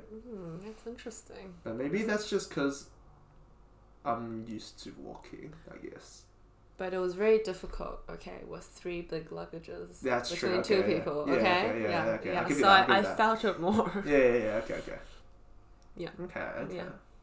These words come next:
Speaker 1: It wasn't even like I was lugging home my favorite Japanese snacks. It was literally
Speaker 2: <laughs>
Speaker 1: my bed sheets.
Speaker 2: Okay, the reason why I was asking about, like, the backpackers, though,
Speaker 1: Yeah.
Speaker 2: was because if, I don't know if you've ever slept in a backpackers before?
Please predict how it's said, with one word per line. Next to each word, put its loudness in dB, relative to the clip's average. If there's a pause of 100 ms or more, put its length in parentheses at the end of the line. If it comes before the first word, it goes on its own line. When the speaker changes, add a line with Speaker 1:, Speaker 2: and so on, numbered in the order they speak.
(220)
Speaker 1:
It -2
wasn't 2
even 0
like -4
I -4
was -6
lugging -6
home -8 (480)
my -8
favorite -8
Japanese -10
snacks. -12
It -8
was -8
literally -4 (280)
Speaker 2:
<laughs> -14
Speaker 1:
my -4
bed -6
sheets. -12
Speaker 2:
Okay, 2 (160)
the -4
reason 8
why 8
I 8
was 6
asking 4
about, 2
like, -8
the -14
backpackers, -8
though, -10 (120)
Speaker 1:
Yeah. -10
Speaker 2:
was -4
because -2 (300)
if, -10 (320)
I -4
don't 2
know 0
if -8
you've -2
ever -6
slept -8
in -4
a -6
backpackers -2
before? -8